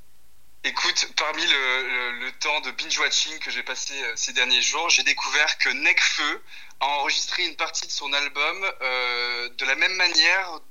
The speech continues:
dont tu es en train de m'enregistrer maintenant. C'est-à-dire, il a vraiment fait ses voix, euh, pour son album,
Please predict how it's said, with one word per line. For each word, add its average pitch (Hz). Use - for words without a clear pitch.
dont 160
tu -
es -
en -
train 170
de 165
m'enregistrer 151
maintenant. 156
C'est-à-dire, 151
il 127
a 123
vraiment 156
fait 175
ses -
voix, 143
euh, 123
pour 135
son 147
album, 139